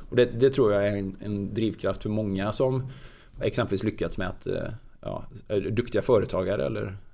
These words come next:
människor som är duktiga på någonting. Just att det är nog en väldigt stark inneboende drivkraft. Mycket mer än att tjäna pengar eller att få beröm av andra människor, utan mer att känna sig väldigt nöjd med någonting. Att man har,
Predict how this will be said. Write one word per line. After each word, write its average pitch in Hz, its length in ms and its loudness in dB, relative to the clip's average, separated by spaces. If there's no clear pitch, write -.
människor 104 480 -4
som 104 100 -4
är 98 40 -6
duktiga 95 280 -4
på - 60 -6
någonting. 123 400 -4
Just - 140 -6
att 117 140 0
det 147 220 6
är 127 40 6
nog 120 160 2
en 95 200 -2
väldigt 120 200 0
stark 98 380 0
inneboende 92 560 -2
drivkraft. 101 420 0
Mycket 143 280 0
mer 147 160 2
än 101 80 -2
att 101 120 -4
tjäna 104 220 -2
pengar 95 440 -2
eller 101 360 -2
att - 120 0
få 101 400 6
beröm 101 500 6
av 117 120 4
andra 107 200 4
människor, 110 360 4
utan 104 240 2
mer 104 140 2
att 101 120 0
känna 107 200 2
sig 104 140 0
väldigt 107 260 2
nöjd 131 360 4
med 175 80 2
någonting. 107 400 0
Att - 140 -2
man 101 120 0
har, 98 100 0